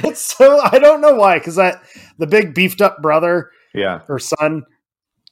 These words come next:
Speaker 1: like, he doesn't do a lot in the movie.
Speaker 2: Yeah.
Speaker 1: He doesn't do a lot. He drinks some milk,
Speaker 2: Mm-hmm.
Speaker 1: which is creepy to watch him drink milk. It just
Speaker 2: Mm-hmm.
Speaker 1: is, folks. It just is.
Speaker 2: <laughs>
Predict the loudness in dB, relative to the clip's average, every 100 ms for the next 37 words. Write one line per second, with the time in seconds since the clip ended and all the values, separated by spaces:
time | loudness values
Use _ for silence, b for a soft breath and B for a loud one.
0 | _ _ _ _ _ -8 -6 -2 0 2
1 | 0 0 0 0 0 0 -4 -6 -14 -14
2 | -18 -20 _ _ _ -10 -8 -8 -12 -10
3 | -4 -2 0 -2 -4 -8 -16 -20 -14 -6
4 | -6 -6 -8 -10 -8 -8 -10 _ _ _
5 | _ -14 -12 -10 -10 -10 -16 -16 -14 -10
6 | -6 -4 -2 -2 -4 -8 -8 -10 -10 -12
7 | -12 -14 _ _ -20 -14 -12 -12 -12 -14
8 | -20 -20 -20 -20 -20 _ -20 -20 -20 -20
9 | -20 _ -18 -14 -14